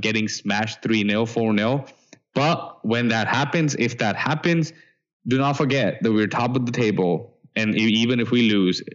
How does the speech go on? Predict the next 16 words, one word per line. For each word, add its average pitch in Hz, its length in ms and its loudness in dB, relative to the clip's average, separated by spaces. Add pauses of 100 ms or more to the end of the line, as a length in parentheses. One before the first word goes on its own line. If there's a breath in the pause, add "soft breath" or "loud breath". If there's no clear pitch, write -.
(140)
we'll 101 160 2
be 98 140 -2
tied 107 340 0
on 104 180 0
points 98 460 -2 (180)
against 101 300 -2
the 104 80 0
team 95 260 0
who 95 160 2
would 95 160 2
be 92 320 -2
overtaking - 580 -2
us. 92 260 -2 (720 soft breath)
Having 101 300 -2
said 156 260 -2
that, 98 460 -4